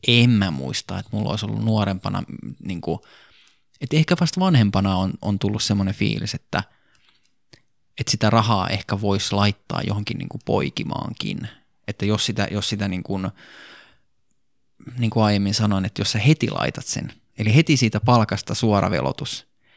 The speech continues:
niin sit sä ikään kuin, se on, se on ikään kuin jo tehty.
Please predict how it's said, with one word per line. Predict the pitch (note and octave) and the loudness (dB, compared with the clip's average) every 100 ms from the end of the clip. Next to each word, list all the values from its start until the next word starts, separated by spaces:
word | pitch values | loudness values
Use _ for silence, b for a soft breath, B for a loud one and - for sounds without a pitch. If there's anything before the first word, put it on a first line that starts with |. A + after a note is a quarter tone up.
| b b | b b
niin | - A2+ | 0 4
sit | C#3 | 4
sä | C#3 | 4
ikään | C3 B2+ A2+ | 4 6 4
kuin, | A2 A2 - _ _ _ B B B B _ _ - | 4 2 0 _ _ _ B B B B _ _ -2
se | C#3 | 4
on, | C3 A#2 | 4 4
se | C3+ | 4
on | C3 | 4
ikään | C#3 C#3 | 6 4
kuin | A#2+ | 6
jo | A#2 | 4
tehty. | A2 B2+ A2 - | 6 4 2 -4